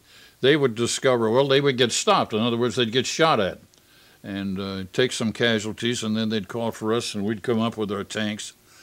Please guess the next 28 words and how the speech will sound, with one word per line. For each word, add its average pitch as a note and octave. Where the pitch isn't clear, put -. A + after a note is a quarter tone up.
and G2+
our, G2+
our G2
fighting B2+
tanks, A2
which G#2
would G2+
fire G#2+
a G2+
high A2+
explosive G#2+
shell, G2+
and G#2+
we'd C3+
fire B2
at G2+
shrubbery, C#3
anything C#3+
that A#2+
looked B2+
like A#2+
it G2
concealed A#2
a G#2
place A2+
where A#2
they A#2
were, C#3